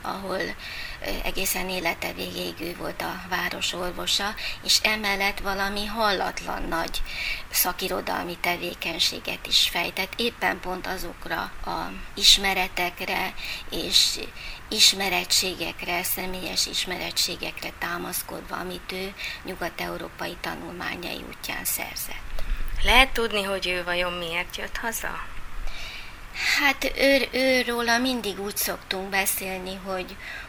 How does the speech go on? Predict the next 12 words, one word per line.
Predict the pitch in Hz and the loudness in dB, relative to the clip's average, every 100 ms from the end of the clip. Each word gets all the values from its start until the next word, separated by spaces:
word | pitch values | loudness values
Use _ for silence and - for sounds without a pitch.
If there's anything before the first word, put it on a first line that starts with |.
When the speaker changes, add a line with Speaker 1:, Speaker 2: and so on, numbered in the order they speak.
| - | -2
Speaker 1:
munkásságát | 226 220 202 190 - 190 190 190 180 185 - - - - - - | 0 4 6 6 6 6 2 4 2 2 -2 -4 -4 -8 -12 -6
a | 185 180 185 185 - - - | -2 0 -2 -8 -12 -14 -10
haza | - 220 214 185 | 0 2 2 0
iránti | 196 190 180 180 - 180 | 0 0 0 0 -4 -6
nagy | 175 185 | -6 -2
szeretet, | - 185 180 170 170 165 | 0 0 0 -2 -4 -6
a | 170 - | -8 -6
patriotizmus | 170 170 - 185 - - - - - - - - - - - | -6 -6 -6 -6 -8 -6 -2 -2 -4 -4 -2 0 -2 -4 0
hatotta | - 185 180 180 - 185 | 2 2 0 -4 -2 2
át, | 190 185 185 185 | 4 8 8 6
mert | 175 175 | 2 -2
hiszen | 202 180 185 185 | -4 -2 2 0